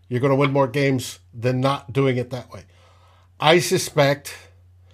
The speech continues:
I think, like Ryan, this is going to be a very close game. Both teams play to their competition. Uh, it looks like you could run on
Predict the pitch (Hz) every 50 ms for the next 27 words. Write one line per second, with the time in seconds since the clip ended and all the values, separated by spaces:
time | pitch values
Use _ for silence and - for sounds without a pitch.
0 | _ _ _ _ _ _ _ _ - - 135 139 135 139 165 160 156 139 151 143
1 | 131 131 139 139 147 151 151 156 151 151 - 131 113 143 131 - 147 131 - -
2 | - 139 139 147 143 - - 143 127 139 139 160 156 131 135 127 117 104 104 117
3 | 110 120 131 131 139 139 131 - - - 131 127 123 120 117 - - - 127 123
4 | 110 104 92 85 - - - - - - - - - _ _ - 123 131 143 143
5 | - - 147 147 147 143 143 - - - 135 139 143 143 139 139 143 139 139 -
6 | 147 143 135 - - - - - 160 147 - - 180 180 - - - - - -
7 | - - - - - - - - - - - - - - - - - _ _ -
8 | - 113 110 107 98 92 87 85 - - - - - - - - - - 139 143
9 | 143 147 143 - - - 147 151 147 143 - - 147 127 - 131 117 110 113 117
10 | 120 139 151 151 151 151 160 185 - 151 147 151 151 151 147 147 139 139 135 127